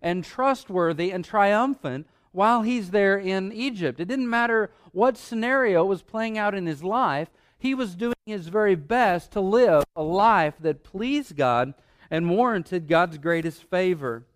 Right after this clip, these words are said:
But he does rise above temptation, and I want you to see in chapter thirty-nine, I want to read several verses here. Starting in the first verse, it said, "Now Joseph had been taken down to Egypt, and Potiphar,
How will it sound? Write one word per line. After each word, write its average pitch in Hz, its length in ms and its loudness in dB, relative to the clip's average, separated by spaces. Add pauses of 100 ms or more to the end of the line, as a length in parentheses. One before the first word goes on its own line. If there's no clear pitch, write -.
(340)
But 226 220 4
he 214 200 -6
does 262 540 4
rise 233 400 2
above 220 260 2
temptation, 196 600 -4
and 180 100 -2
I 196 60 2
want 269 260 -4
you 247 80 -10
to 202 80 -6
see 220 200 -8
in 190 100 -6
chapter 226 340 -4
thirty-nine, 170 800 -2 (960)
I 202 40 -6
want 233 120 0
to 240 60 2
read 220 160 2
several 214 340 2
verses 202 480 -2
here. 175 140 -2
Starting 226 340 0
in 214 80 -4
the 175 60 -6
first 208 360 -4
verse, 160 300 0 (380)
it 170 120 -6
said, 220 200 0
"Now 214 120 0
Joseph 240 460 -2
had 185 140 -2
been 185 160 0
taken 233 340 -4
down 208 240 0
to 190 80 0
Egypt, 175 540 -4
and 160 180 -6
Potiphar, 240 720 0